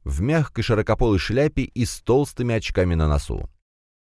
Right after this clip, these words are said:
Впрочем, появления эти легко можно было не заметить, если не знать, где их ожидать.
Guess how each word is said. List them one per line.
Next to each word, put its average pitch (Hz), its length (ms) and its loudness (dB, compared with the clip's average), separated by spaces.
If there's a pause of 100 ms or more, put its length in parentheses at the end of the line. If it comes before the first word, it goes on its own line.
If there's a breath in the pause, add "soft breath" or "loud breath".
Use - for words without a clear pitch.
(100)
Впрочем, 175 560 0
появления 151 560 0
эти 127 220 -2
легко 120 340 0
можно 104 300 0
было 107 300 2
не 104 160 2
заметить, 95 580 0
если 98 300 0
не 87 140 2
знать, 101 300 0
где 78 200 0
их 92 160 0
ожидать. 71 500 -2